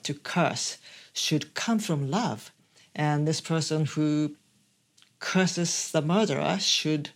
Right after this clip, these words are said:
know both Hassan and his killer. And this is where the harem guard idea came in, because harem was where the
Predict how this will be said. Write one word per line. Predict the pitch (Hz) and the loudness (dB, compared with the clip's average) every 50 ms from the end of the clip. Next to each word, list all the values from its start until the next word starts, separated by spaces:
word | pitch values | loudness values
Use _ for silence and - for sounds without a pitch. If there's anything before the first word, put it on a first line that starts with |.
| _ _ - - - - - - - _ _ _ _ _ _ _ _ _ _ _ | _ _ -20 -20 -20 -20 -20 -20 -20 _ _ _ _ _ _ _ _ _ _ _
know | 160 160 160 170 196 214 180 143 - - - - | 4 6 8 8 8 8 8 6 2 0 -2 2
both | 180 202 220 220 - | 2 4 4 2 0
Hassan | - 170 165 - - - - 226 220 208 175 143 143 - - | -2 -2 -2 -2 -4 -4 -4 -2 0 0 0 -2 -4 -8 -6
and | - 156 175 180 | -2 0 0 2
his | 160 156 180 - - | 2 2 0 0 0
killer. | - - 165 131 - - - - - - - _ _ _ _ _ - | -2 0 0 0 0 -2 -6 -10 -14 -16 -20 _ _ _ _ _ 0
And | 226 233 | 2 2
this | 269 277 277 269 | 2 4 2 2
is | 226 202 - | 0 2 4
where | 170 175 170 170 165 165 165 | 6 8 8 8 8 6 6
the | - 160 | 4 0
harem | 143 - - - 190 180 170 160 156 147 | -2 0 4 6 6 6 6 6 2 2
guard | 143 165 151 147 147 139 | 2 2 2 4 4 2
idea | 131 139 143 139 151 147 139 | 2 0 2 2 0 0 0
came | 139 - - 143 139 127 | -2 -2 -2 -2 -2 -4
in, | - - - 202 180 135 | -4 -2 0 0 0 0
because | 117 - 123 - - 135 120 104 - - - - - _ - - - - - _ _ | -2 -6 -8 -6 -6 -6 -6 -6 -6 -8 -10 -12 -16 _ -20 -20 -20 -20 -20 _ _
harem | - - - 170 156 151 156 156 165 196 226 202 | -10 0 4 4 6 6 6 6 4 4 2 2
was | 165 156 147 147 147 - - - | 0 0 0 0 0 -4 -4 0
where | 151 156 160 160 160 156 156 156 156 | 2 4 4 6 6 6 4 4 2
the | 147 - - 156 151 - - | 0 -2 -2 -2 -2 -2 -6